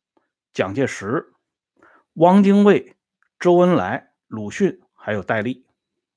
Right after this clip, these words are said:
这个蒋介石、鲁迅、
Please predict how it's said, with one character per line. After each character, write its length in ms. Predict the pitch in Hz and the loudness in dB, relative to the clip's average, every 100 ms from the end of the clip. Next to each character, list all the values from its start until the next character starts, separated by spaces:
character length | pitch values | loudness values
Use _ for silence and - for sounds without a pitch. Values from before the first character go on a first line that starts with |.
| _ _ _ _ _ _ _ _ _ _ _ _ | _ _ _ _ _ _ _ _ _ _ _ _
这 220 | - 214 202 | -4 0 2
个 380 | 190 175 165 | 2 2 2
蒋 260 | 156 143 123 | 0 0 2
介 160 | 180 185 | 4 4
石、 580 | - 107 135 202 - _ _ | 0 -4 0 0 -2 _ _
鲁 240 | 110 107 | -12 -10
迅、 440 | - 262 233 - | -4 -2 0 -4